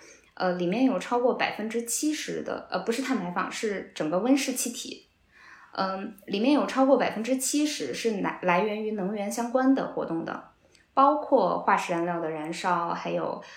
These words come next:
呃，油气行业的开采，然后等等。也就是，呃，这个，这个数字，如果我们把温室气体变成二氧化碳，可能就是这个，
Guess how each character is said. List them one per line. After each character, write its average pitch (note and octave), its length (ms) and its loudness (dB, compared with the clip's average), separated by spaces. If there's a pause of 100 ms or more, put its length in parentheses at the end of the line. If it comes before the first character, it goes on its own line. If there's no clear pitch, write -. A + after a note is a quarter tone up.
(180)
呃， D#3 260 -2
油 D#3+ 120 2
气 G#3+ 160 -2
行 F3+ 160 -2
业 F#3 120 -2
的 F3+ 80 -2
开 - 200 -4
采， - 220 -8 (580)
然 - 140 -8
后 D#3 300 -4
等 E3+ 260 -2
等。 - 100 -2 (1160)
也 F#3+ 220 -4
就 B3+ 160 8
是， C4 240 0
呃， G3+ 260 2 (300)
这 F#4 160 4
个， F#3 180 4
这 D#4+ 160 0
个 G#3+ 100 4
数 G3+ 200 -2
字， F#3 240 -2
如 F3 120 -2
果 A3 160 4
我 G#3 120 4
们 E3+ 180 0
把 F3+ 160 4
温 G3 180 0
室 A#3 140 -2
气 A#3 160 -2
体 F3+ 220 -4
变 G#3+ 280 2
成 F3 240 -4
二 G#3+ 160 -2
氧 F3+ 160 -2
化 G3 120 -4
碳， - 400 -6 (640)
可 G3 300 4
能 E3 480 0
就 G#3 160 4
是 E3+ 320 0 (100)
这 G#3 100 2
个， E3 380 0